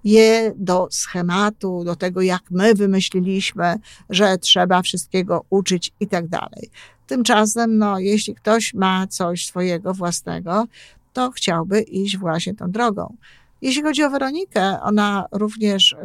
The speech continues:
przejawiała od zawsze takie konstrukcyjne zainteresowania. I też nie mówiłam, że to nie jest dla dzieci, że, że to nie jest dla dziewczynki, że, że nie w-, nie wciskałam jej w jakiś tam kanał bawienia się innymi rzeczami.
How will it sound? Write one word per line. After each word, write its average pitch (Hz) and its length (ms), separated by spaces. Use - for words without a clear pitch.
przejawiała 185 720
od 190 300
zawsze 190 640
takie 175 280
konstrukcyjne 180 840
zainteresowania. 160 1000
I 226 60
też 370 220
nie 254 100
mówiłam, 202 460
że 180 120
to 190 120
nie 185 220
jest 175 120
dla 170 140
dzieci, 170 440
że, 165 120
że 175 140
to 190 100
nie 185 120
jest 185 120
dla 180 100
dziewczynki, 175 800
że, 175 420
że 175 380
nie 185 180
w-, - 100
nie 196 140
wciskałam 185 640
jej 170 120
w 175 40
jakiś 170 300
tam 170 220
kanał 175 340
bawienia 165 420
się 175 140
innymi 170 400
rzeczami. 160 540